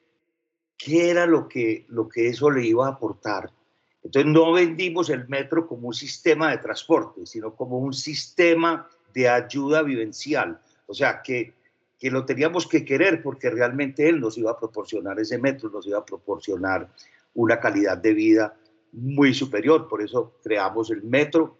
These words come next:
calidad de vida, ¿cierto? Y ese calidad de vida, que es todo lo que hay alrededor del metro, era más importante que el metro mismo. Entonces hicimos una cosa muy interesante,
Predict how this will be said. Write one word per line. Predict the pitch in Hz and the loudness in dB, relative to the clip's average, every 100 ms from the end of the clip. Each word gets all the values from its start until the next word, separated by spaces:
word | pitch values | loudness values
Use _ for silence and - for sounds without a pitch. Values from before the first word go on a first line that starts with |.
| _ | _
calidad | 107 95 92 90 85 | -2 -2 -2 -2 -4
de | 82 92 | -4 -6
vida, | 95 82 80 - _ _ | -4 -6 -6 -10 _ _
¿cierto? | - 170 - _ _ - - - - | -2 -2 -2 _ _ -20 -20 -20 -4
Y | 131 | 0
ese | 135 165 165 | 2 0 0
calidad | 156 139 131 131 | 0 0 0 0
de | 165 180 | 0 0
vida, | 170 156 160 160 - _ _ _ _ _ _ _ _ _ _ _ _ _ _ _ | 2 2 2 0 -6 _ _ _ _ _ _ _ _ _ _ _ _ _ _ _
que | 123 | -8
es | 120 - | -8 -6
todo | - 185 208 | 0 4 4
lo | 170 | 2
que | 170 | 0
hay | 151 | 0
alrededor | 190 156 156 143 143 | 0 0 0 0 -2
del | 170 | -4
metro, | 160 160 160 160 | 0 -2 0 -4
era | 143 156 | 0 0
más | 147 147 151 | 0 -6 -8
importante | 143 123 - 113 120 | -12 -10 -8 -8 -8
que | 110 | -10
el | 104 | -8
metro | 101 87 104 | -8 -10 -14
mismo. | 92 80 82 76 _ _ - - - - _ | -14 -20 -20 -20 _ _ -20 -20 -20 -20 _
Entonces | - 113 110 - 127 120 - 151 143 131 | -8 -8 -8 0 2 2 2 2 2 0
hicimos | 139 - 127 135 135 | -4 -6 -6 -6 -2
una | 151 147 | -2 -4
cosa | 135 143 | -2 -2
muy | 151 156 | 0 0
interesante, | 147 156 156 151 131 127 170 170 | 0 0 2 2 0 0 -2 -2